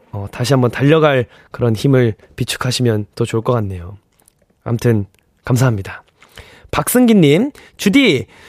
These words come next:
오늘은 다섯 시 쯤 이른 저녁을 먹어서인지 지금 꼬르륵거려요. 자려고 해도 배고파서 깰 것 같은데 야식을 먹어야 할까요? 참을까요? 선택의 기로에 서 있습니다." 어,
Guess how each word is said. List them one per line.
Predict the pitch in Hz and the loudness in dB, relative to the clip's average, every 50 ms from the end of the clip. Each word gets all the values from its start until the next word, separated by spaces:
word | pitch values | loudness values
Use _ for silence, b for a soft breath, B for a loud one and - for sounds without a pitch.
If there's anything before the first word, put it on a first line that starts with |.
| B B B | B B B
오늘은 | 185 226 262 285 285 294 294 262 | 2 2 4 4 4 2 2 0
다섯 | - 170 190 208 247 | 0 0 0 2 2
시 | - 262 208 - - | 0 -2 -4 -2 0
쯤 | 247 247 240 247 247 233 | 2 2 2 2 0 2
이른 | 185 185 185 220 233 233 | 2 2 2 4 2 2
저녁을 | 180 190 185 185 175 185 180 | 2 4 4 4 4 4 4
먹어서인지 | 156 147 147 165 156 151 151 135 131 131 127 151 170 160 135 120 | 4 2 2 2 2 2 2 4 2 2 2 2 4 4 2 2
지금 | - - 175 175 175 | 2 2 2 2 2
꼬르륵거려요. | 165 - 254 269 277 269 254 254 - - 147 131 123 113 110 110 113 117 117 113 117 | 2 2 2 2 4 2 2 0 2 2 2 4 2 2 2 2 2 2 0 0 -2
자려고 | - - 127 139 139 139 147 156 160 156 160 160 160 | -2 0 2 4 4 4 4 4 4 4 2 2 2
해도 | 180 170 180 190 190 190 - | 2 2 2 2 2 2 0
배고파서 | - - 143 147 151 - 147 131 156 | 0 -2 -2 -2 -2 -2 -2 -2 -2
깰 | 160 180 185 | -2 -2 0
것 | 180 196 | 2 2
같은데 | 180 156 - - 135 127 139 147 143 127 113 92 - _ _ _ _ _ _ _ _ _ _ _ _ - - | 2 2 0 -2 0 2 4 4 4 2 0 -4 -8 _ _ _ _ _ _ _ _ _ _ _ _ -12 -8
야식을 | - - - 151 175 180 185 | -6 -4 0 2 2 4 4
먹어야 | 175 160 147 160 160 156 | 4 2 2 4 4 4
할까요? | 151 147 - - 147 143 139 143 143 135 B B B B B B B B B B | 2 2 2 2 2 2 2 2 0 -2 B B B B B B B B B B
참을까요? | - - - 233 233 180 - 135 113 104 104 110 - _ _ | -2 0 0 0 0 0 -2 -2 -2 -4 -8 -10 -14 _ _
선택의 | _ - 190 196 190 208 196 190 170 | _ -4 -2 0 0 2 0 0 2
기로에 | - 151 143 147 147 | 2 4 4 4 4
서 | 151 156 156 | 4 2 2
있습니다." | 160 - - 135 120 107 98 98 98 - - - _ _ _ _ b b b b b b b b b b b b b b b - | 2 2 0 -2 -2 -2 -4 -8 -12 -16 -18 -20 _ _ _ _ b b b b b b b b b b b b b b b 0
어, | - 147 151 156 156 160 160 160 | 2 2 4 4 4 4 2 2